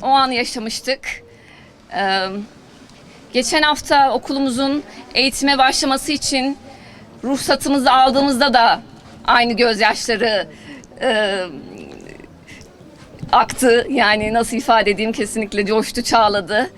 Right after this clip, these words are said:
Sarıldık birbirimize. Pandemi de vardı ama unuttuk bir an.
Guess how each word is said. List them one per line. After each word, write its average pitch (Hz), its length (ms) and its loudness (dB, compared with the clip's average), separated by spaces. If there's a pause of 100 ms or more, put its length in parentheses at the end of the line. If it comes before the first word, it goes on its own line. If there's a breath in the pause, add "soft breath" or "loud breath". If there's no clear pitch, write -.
(160 loud breath)
Sarıldık 247 540 0
birbirimize. 220 500 0
Pandemi 240 440 2
de 247 100 4
vardı 220 280 4
ama 262 260 0 (560 loud breath)
unuttuk - 480 -4
bir 277 80 2
an. 247 280 2